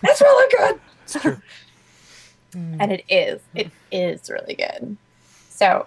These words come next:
Speaker 1: you guys should definitely be reading it if you haven't. It's only a ten-part mini, so, um, even things are slowly getting answered already.
Speaker 2: Mm-hmm.
Speaker 1: Slowly getting answered already?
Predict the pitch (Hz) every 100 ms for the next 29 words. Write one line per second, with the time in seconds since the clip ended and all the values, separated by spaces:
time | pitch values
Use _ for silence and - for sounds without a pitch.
0 | _ - 240 277 269 320 269 226 220 220
1 | 214 196 185 175 170 165 170 165 160 151
2 | 208 269 359 415 285 285 254 226 175 180
3 | 233 - 214 196 185 - _ _ - 208
4 | 185 180 _ _ _ 302 381 494 427 349
5 | 320 294 - - 220 220 233 233 226 220
6 | - _ _ - 226 220 208 208 196 208
7 | - 180 180 - - _ _ _ - 165
8 | 160 - 170 165 170 170 165 165 - 170
9 | 165 160 170 185